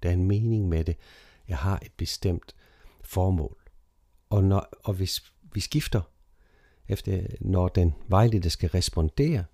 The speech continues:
mm, så vil han udtrykke det på nøjagtig samme måde, efter at han har tænkt, "Hvad er du for en, du vejleder?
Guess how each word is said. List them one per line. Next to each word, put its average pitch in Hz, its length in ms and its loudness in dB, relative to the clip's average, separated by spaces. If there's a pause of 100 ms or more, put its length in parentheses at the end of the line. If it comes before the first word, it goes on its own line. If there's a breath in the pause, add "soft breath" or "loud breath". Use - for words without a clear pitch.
(140)
mm, 104 180 -4
så - 140 -4
vil 110 120 2
han 107 180 2
udtrykke 117 400 -2
det - 120 -8
på - 100 -2 (100)
nøjagtig 87 520 -4
samme 92 260 2
måde, 85 340 0 (760 soft breath)
efter 104 340 0
at 92 160 0
han 85 160 2
har 80 120 0
tænkt, - 420 -2 (460 loud breath)
"Hvad 107 120 4
er 117 40 6
du 123 140 2
for 107 140 2
en, 90 240 4
du 85 200 -2
vejleder? 78 540 -2